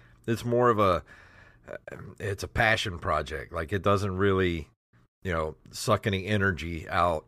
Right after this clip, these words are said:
of me. And I, I know you enjoy doing it as well. And it, it, it doesn't, it's not like an energy suck like a lot of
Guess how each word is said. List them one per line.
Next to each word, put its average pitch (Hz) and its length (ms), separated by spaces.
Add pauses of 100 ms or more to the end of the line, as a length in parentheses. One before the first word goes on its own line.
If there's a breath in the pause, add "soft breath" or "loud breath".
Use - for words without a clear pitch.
of 85 260
me. 90 320
And 82 140
I, 87 220
I 92 40
know 87 320 (480 soft breath)
you 98 300
enjoy 98 540
doing 101 420
it 92 140
as 90 120
well. 110 380
And 107 100
it, 107 80
it, 120 160
it 135 160
doesn't, 180 360
it's 131 180
not 143 240
like 123 180
an 104 200
energy 92 360
suck 80 440
like 85 160
a 85 40
lot 80 200
of 85 100